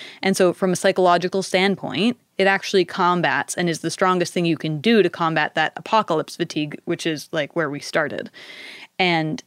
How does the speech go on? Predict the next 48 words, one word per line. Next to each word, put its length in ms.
the 100
second 400
thing 300
is 120
that 120
it 80
also 260
creates, 440
over 300
time, 640
social 480
and 180
cultural 420
norms 540
because 460
we're 140
obsessed 480
with 160
keeping 340
up 120
appearances 680
and 180
doing 260
what 120
everyone 380
else 200
is 140
doing. 360
So 520
if 140
everyone 340
else 180
is 80
composting 760
and 100
biking 260
to 80
work 360
or 120
driving 380
an 80
E 160
V 340
and 160
heating 320
their 120
homes 520
with 280